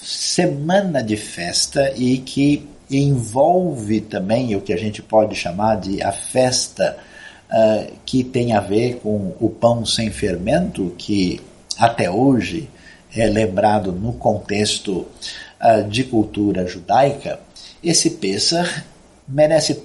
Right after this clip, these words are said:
tanta atenção, é tão significativo, que ele é repetido, né? Esse, esse fato aparece, por exemplo, nas festas dedicadas ao Senhor. A Páscoa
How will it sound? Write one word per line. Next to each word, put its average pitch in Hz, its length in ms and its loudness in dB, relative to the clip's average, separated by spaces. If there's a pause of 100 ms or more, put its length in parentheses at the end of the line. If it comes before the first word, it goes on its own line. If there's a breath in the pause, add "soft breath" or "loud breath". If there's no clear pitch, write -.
(100)
tanta 208 420 2
atenção, 196 640 -2
é 185 80 -8 (220)
tão 190 240 2
significativo, 107 1200 -2 (560 loud breath)
que 117 280 0
ele 127 180 4
é 147 80 4
repetido, 170 800 -2
né? 120 260 0
Esse, 113 380 -2
esse - 220 -2
fato 135 680 0
aparece, 117 580 0
por 107 180 -4
exemplo, 110 360 -2
nas 92 360 -4
festas 131 500 0
dedicadas 95 800 0
ao 90 120 -2
Senhor. 92 600 -2 (760 loud breath)
A 107 380 2
Páscoa 139 800 2